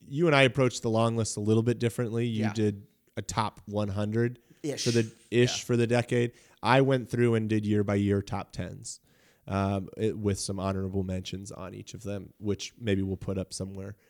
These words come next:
Speaker 1: So my list is out there too. But number eight for me for the decade was The Social Network.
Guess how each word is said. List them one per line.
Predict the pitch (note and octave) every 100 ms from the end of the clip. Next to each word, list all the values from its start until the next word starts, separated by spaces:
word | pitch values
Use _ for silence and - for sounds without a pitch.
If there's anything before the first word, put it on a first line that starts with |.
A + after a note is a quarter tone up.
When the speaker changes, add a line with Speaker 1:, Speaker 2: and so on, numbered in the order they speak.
| _ _ -
Speaker 1:
So | - G2
my | F#2+ F#2+
list | F#2+ G2 -
is | G2
out | G2 F#2+
there | G#2 G#2
too. | - E2 - _ _ _ _ _
But | - B2
number | D3 D3+ -
eight | D#3 E3
for | F3
me | D3+ D3+
for | D3+ C#3
the | B2
decade | A2 C3 C3 C#3+ C#3+ C#3+
was | A#2+ G#2+
The | A2+
Social | - A#2 A2 G#2+
Network. | G#2 A2 B2 C#3 -